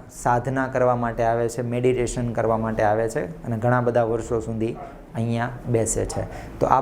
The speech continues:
પ્રકારની વાત આપણે આજના વીડિયો લેક્ચરમાં જોઈ. હજુ આ પાઠની અંદર આગળ ડિટેલ્સ ઘણી બધી છે, અને એ ડિટેલ્સને આપણે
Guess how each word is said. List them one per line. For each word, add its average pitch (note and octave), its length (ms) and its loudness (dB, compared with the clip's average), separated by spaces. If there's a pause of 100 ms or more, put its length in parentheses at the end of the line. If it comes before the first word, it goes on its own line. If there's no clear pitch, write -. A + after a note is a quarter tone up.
પ્રકારની C3 420 4
વાત B2 220 2
આપણે A#2+ 220 2 (260)
આજના A#2+ 420 0
વીડિયો A#2+ 280 4
લેક્ચરમાં A#2 520 -2
જોઈ. B2 140 4 (480)
હજુ C3 300 6
આ B2+ 120 2
પાઠની B2 340 2
અંદર A#2+ 160 4 (100)
આગળ B2 300 4
ડિટેલ્સ B2 480 2
ઘણી B2+ 240 0
બધી C3+ 280 4
છે, C#3 140 4 (380)
અને A#2 120 -4 (100)
એ B2+ 100 4
ડિટેલ્સને B2+ 580 2
આપણે A#2 300 2